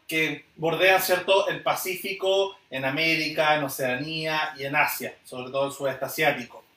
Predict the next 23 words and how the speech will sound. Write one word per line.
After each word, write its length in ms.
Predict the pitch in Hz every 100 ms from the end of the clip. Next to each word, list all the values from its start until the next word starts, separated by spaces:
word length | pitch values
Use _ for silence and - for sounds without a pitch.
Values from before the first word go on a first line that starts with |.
| _ _
Eh, 460 | 131 135 127 123 - - _ _
este 480 | 220 226 247 247 233
tratado 960 | 220 196 202 214 214 214 214 214 208 - _ _
parte 840 | 185 180 180 190 190 190 190 190 - _ _ - -
su 120 | -
génesis 880 | - - - 165 143 135 147 151 151 -
en 160 | 135 131
dos 100 | 127
mil 180 | 135 143
catorce, 480 | 139 131 175 180 147
en 40 | 143
dos 120 | 139
mil 120 | 147
cuatro, 480 | 202 190 - - - _ _ _ _
con, 760 | - 151 151 147 143 143 143 139
cuando 200 | 139 139
estaba 320 | 151 160 165
Ricardo 320 | 156 160 160
Lagos 360 | 160 165 160 151
Escobar 340 | - 135 165 185
como 220 | 180 147
presidente 480 | 139 143 143 139 147
de, 840 | 147 147 143 143 143 143 139